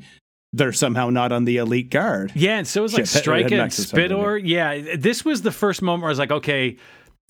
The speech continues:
Speaker 2: something's not right." I, I was assuming alternate reality. Anyway, uh, the Decepticons just start laying waste to the city, and the Autobots realize they can't fight back, but they can help.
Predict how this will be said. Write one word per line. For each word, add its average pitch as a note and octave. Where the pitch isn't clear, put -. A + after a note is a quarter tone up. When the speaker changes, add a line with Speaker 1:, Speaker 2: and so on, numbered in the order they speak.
Speaker 2:
something's E3+
not D3+
right." C#3+
I, C3
I D3
was F#3+
assuming E3
alternate C3
reality. B2+
Anyway, C#3+
uh, C#3+
the D#3+
Decepticons A3
just D3+
start C#3
laying C3+
waste B2+
to C#3+
the A#2+
city, D#3
and C#3
the C#3+
Autobots E3+
realize D3+
they C#3
can't C3+
fight B2
back, C#3+
but G#3+
they G2+
can D#3
help. A2